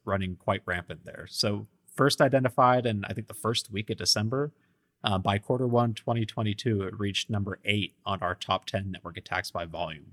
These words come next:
which is actually, uh, even more impressive than it sounds on the face, because the bulk of our network attacks, especially the top ten, are typically, like, widely used scanners or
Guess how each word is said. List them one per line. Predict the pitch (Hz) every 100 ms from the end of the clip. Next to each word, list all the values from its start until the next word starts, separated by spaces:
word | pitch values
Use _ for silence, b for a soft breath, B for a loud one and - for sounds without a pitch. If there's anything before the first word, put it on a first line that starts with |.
| -
which | 120 - - _ _ _ _ _ _ _ _
is | - 120
actually, | 147 233 147 113 101 - _ _ _ _ 117
uh, | 107 98
even | 135 139
more | 113 123
impressive | 127 113 104 - 98
than | 101
it | 85
sounds | - 98 98
on | 95
the | 85
face, | - 101 82 -
because | - 110 98 -
the | 104
bulk | 135 214
of | 175
our | 120
network | 101 104 -
attacks, | 160 - 160 170 -
especially | 107 - 120 - 139
the | 131 120
top | - 110 -
ten, | 113 113 143 - _ _ _ _ -
are | 113 110 107 104 107 -
typically, | - - - 131 110 110 110
like, | 110 98 -
widely | 117 131 135 135
used | 117 110 107 - - _ _
scanners | - - 120 131 127 127 127 120
or | 101 107 98